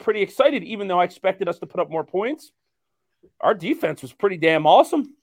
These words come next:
You know, I, I didn't expect us to just completely shut out the Patriots like that. And the only touchdown they got, let's not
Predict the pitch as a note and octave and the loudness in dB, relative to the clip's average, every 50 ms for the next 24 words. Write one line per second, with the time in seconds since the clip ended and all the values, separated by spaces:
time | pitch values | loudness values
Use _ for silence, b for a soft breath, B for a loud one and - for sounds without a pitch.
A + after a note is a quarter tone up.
0 | _ _ D3+ D3+ E3 F#3+ G3+ F#3 G3 G3+ E3+ E3+ G#3 D4+ D#4+ B3+ F3+ D#3 - - | _ _ -6 -2 0 2 4 4 4 4 4 4 2 2 0 -4 -6 -6 -4 -6
1 | F3 F3 - F3+ E3+ - - _ _ _ _ _ _ _ _ _ _ _ _ E3 | -6 -4 -4 -6 -6 -6 -14 _ _ _ _ _ _ _ _ _ _ _ _ -8
2 | D#3+ - D#3+ C#3+ _ F3 D3+ B2+ D3 F#3 A#3+ - C4 A#3+ G3+ F3+ D#3 - - - | -8 -8 -14 -16 _ -16 -16 -12 -10 -12 -12 -8 -4 -4 -4 -4 -4 -8 -6 -4
3 | C#4 D3 C#3+ C3 B2+ - - B2+ _ D3+ C#3 C3+ - C#3+ C3 B2 - B2+ A2+ A2+ | -2 0 0 -2 -2 -6 -12 -10 _ -8 -8 -6 -8 -10 -12 -10 -8 -8 -8 -8
4 | A2+ _ A#2+ B2 D3+ F3 - F#3+ F3 F3+ E3+ G3 G#3+ B3+ D#4 D#4 - - D4+ D4+ | -6 _ -2 -2 -2 -2 -2 -6 -8 -4 -2 -2 -2 -2 -4 -6 -4 -4 -4 0
5 | - C#4 B3+ B3 A#3+ G#3+ G#3+ C4+ D4 B3+ E3 F#3+ F4+ - - G#4+ A4+ G#4 E4 C#4 | 0 -2 0 0 -4 -2 -2 -2 -2 -2 -2 -4 -6 -6 -6 -4 0 0 0 -2
6 | - | -4